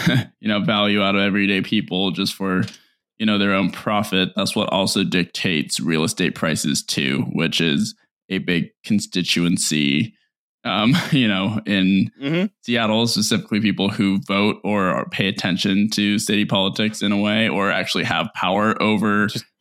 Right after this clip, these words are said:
Speaker 1: uh, <laughs> you
Speaker 3: just
Speaker 1: know,
Speaker 3: run it.
Speaker 1: council people
Speaker 3: Yeah.
Speaker 1: and, like, actually run local politics. Real estate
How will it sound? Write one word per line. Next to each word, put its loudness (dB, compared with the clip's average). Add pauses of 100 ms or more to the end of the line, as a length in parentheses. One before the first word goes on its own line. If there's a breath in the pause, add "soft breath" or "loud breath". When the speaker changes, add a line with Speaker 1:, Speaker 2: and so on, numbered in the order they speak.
Speaker 1:
uh, 0 (140)
<laughs> 2 (280 loud breath)
you 0
Speaker 3:
just 2
Speaker 1:
know, 2
Speaker 3:
run 4
it. -2 (280)
Speaker 1:
council 2
people 4
Speaker 3:
Yeah. 2
Speaker 1:
and, 2
like, 2
actually 0
run 2
local 0
politics. 0
Real 0
estate 0